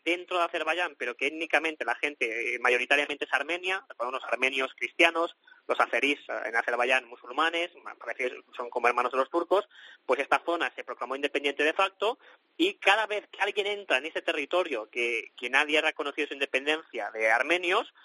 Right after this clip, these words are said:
en Azerbaiyán dice, "Oiga, este territorio, este territorio, aunque no lo controlamos, es nuestro. Se ha entrado y sin pedir permiso,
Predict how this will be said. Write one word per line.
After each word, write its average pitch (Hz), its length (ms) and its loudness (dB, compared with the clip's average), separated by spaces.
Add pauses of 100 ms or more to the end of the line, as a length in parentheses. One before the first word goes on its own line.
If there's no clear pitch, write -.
(200)
en 135 140 0
Azerbaiyán 160 360 2
dice, 151 220 -6
"Oiga, 185 280 2
este 180 220 -4
territorio, 196 520 -4
este 180 180 -2
territorio, 185 360 0
aunque 147 220 -4
no 165 80 -6
lo 196 120 0
controlamos, 156 600 0 (440)
es 170 140 4
nuestro. 151 540 -2
Se 175 80 2
ha 185 40 6
entrado 180 380 0
y 143 80 0
sin 135 180 -12
pedir 156 280 0
permiso, 185 580 -2